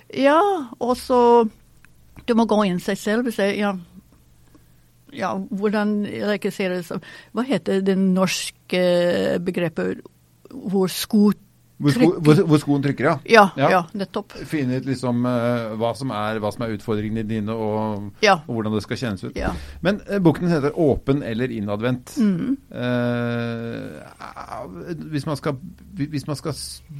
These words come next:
Speaker 2: bygge, altså bygge et omdømme, går det an å bygge et omdømme? Eller må man bare godta at man får det <laughs> omdømmet man får som følge av det man gjør?
Speaker 1: Ja, det er et veldig godt spørsmål, for, men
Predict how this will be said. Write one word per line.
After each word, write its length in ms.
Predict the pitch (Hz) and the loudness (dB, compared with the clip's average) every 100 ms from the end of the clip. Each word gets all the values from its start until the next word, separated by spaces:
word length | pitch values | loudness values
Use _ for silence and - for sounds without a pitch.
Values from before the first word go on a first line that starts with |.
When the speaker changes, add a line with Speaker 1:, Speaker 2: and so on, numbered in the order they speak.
| 135 | -6
Speaker 2:
bygge, 520 | 156 135 113 98 127 - | -6 -4 -6 -6 -6 -6
altså 180 | 127 135 120 | -8 -8 -6
bygge 300 | 156 113 104 | -6 -2 -2
et 80 | 131 | 0
omdømme, 360 | 135 107 120 | 0 2 0
går 120 | 156 127 | 0 0
det 100 | 120 | 0
an 60 | |
å 40 | 131 | -2
bygge 200 | 143 98 | -2 -2
et 100 | 127 | -2
omdømme? 360 | 123 104 185 302 - - _ _ _ _ - - | -2 -2 -4 -8 -16 -20 _ _ _ _ -16 -4
Eller 160 | 131 | 0
må 80 | 156 | 0
man 140 | 156 214 | 0 0
bare 160 | 208 | -2
godta 360 | 170 147 - 127 | 0 -2 -2 -2
at 120 | 110 | -2
man 120 | 131 | -4
får 260 | 127 - 117 151 | -4 -4 -2 2
det 40 | - | 6
<laughs> 60 | |
omdømmet 340 | 185 117 107 - | 6 6 2 0
man 200 | 123 139 | -4 -6
får 360 | - 110 110 | -4 -2 -2
som 160 | 107 135 | -2 -4
følge 320 | 127 143 104 | 0 2 4
av 60 | 110 | 2
det 80 | 107 | 2
man 160 | 113 | 2
gjør? 160 | 107 104 - - | 0 -4 -10 -4
Speaker 1:
Ja, 320 | 226 247 262 262 | 6 10 12 12
det 120 | 269 | 10
er 160 | 294 294 | 8 8
et 140 | 208 214 190 190 | 4 -2 -2 2
veldig 280 | 403 185 | 2 2
godt 140 | 190 202 | 0 -2
spørsmål, 640 | - 208 208 190 180 180 185 | -2 -2 2 6 6 4 2
for, 140 | 208 190 180 | 0 0 0
men 260 | 214 208 | 2 2